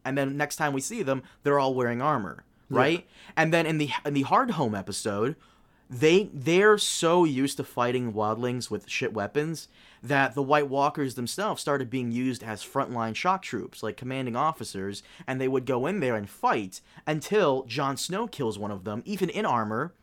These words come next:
Speaker 1: And there is a scene where the Night King sees this. The, right after where Jon Snow shatters the White Walker, the Night King is looking down at him.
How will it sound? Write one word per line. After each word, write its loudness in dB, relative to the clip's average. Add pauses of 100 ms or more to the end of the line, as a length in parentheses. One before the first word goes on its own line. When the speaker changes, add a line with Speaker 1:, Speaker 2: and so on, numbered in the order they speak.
(340)
Speaker 1:
And 6
there 8
is -2
a -2
scene -2
where 4
the -2
Night -4
King -4
sees -4
this. -10
The, 0 (320)
right 0
after 0
where 0
Jon -4
Snow -4
shatters -2
the -2
White -2
Walker, -6
the -6
Night -4
King -6
is -6
looking -2
down -4
at -6
him. -16